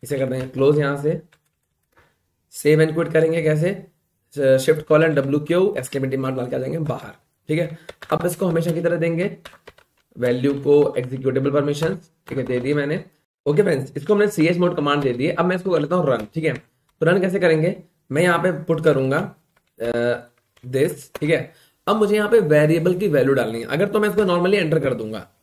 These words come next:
तो ये लिख देगा कि "Variable is empty," right। और अगर मैं इसके अंदर कुछ भी लिख देता हूँ, like कुछ भी, "is not empty।"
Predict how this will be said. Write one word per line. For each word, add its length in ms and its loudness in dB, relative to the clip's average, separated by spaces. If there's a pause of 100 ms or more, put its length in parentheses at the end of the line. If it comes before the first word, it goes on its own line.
तो 60 -4
ये 60 2
लिख 180 0
देगा 400 -2 (280)
कि 80 -4
"Variable 420 4
is 280 -2
empty," 460 -6 (360)
right। 420 0
और 140 2
अगर 200 0
मैं 100 0
इसके 140 -6
अंदर 160 -2
कुछ 220 -2
भी 120 0
लिख 120 -2
देता 200 0
हूँ, 140 -2
like 180 -4
कुछ 200 -2
भी, 260 -2 (640)
"is 140 0
not 200 0
empty।" 360 -12